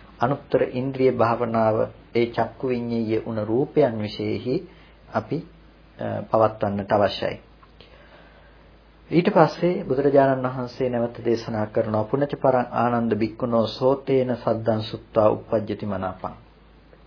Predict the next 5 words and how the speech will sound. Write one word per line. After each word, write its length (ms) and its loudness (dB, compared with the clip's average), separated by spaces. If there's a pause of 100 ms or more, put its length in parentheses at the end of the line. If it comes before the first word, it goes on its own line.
(280)
කෙනෙකුට 480 -4 (760)
කනෙන් 320 0
ශබ්දයක් 640 -2
අහගෙන 360 -4
ඉන්නකොට 500 -6